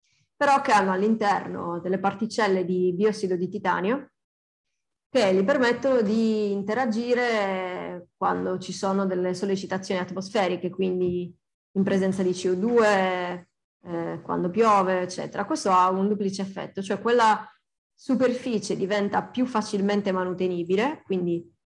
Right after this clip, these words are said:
abbiamo bisogno di meno solventi per pulirla, abbiamo città meno grigie potenzialmente,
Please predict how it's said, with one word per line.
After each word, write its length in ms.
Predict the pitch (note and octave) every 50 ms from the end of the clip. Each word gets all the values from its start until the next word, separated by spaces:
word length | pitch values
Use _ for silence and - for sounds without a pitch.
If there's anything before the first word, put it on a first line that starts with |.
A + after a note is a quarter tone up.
| _ _
abbiamo 320 | - G3 F#3 G#3 G#3 G#3
bisogno 260 | G3+ G#3 G3 A3 G#3+ G3
di 100 | G3 G3+
meno 200 | G3+ G3+ G3+ G3
solventi 520 | G3+ G#3 G3 G3 F#3 G#3 G3+ G3 G#3 G3
per 200 | G3+ F#3 F#3 -
pulirla, 600 | - F#3+ G3 A3 A3+ A3 - G#3 G#3 G#3 G3+ G3
abbiamo 320 | F#3+ F#3 F#3+ F#3 F#3 F#3
città 440 | F#3 - F#3+ F#3+ - G3+ F#3+ F#3 F#3 F3+
meno 220 | F3+ F3+ F#3+ F#3+
grigie 420 | F#3+ F#3+ G3 F#3+ F#3 G3 G#3+ B3+
potenzialmente, 1000 | B3+ - F#3+ F#3 F3 F3 F3 - G3 F#3 F3+ F3+ F3+ F3 F3 F3 G3+ A#3+ C#4+ -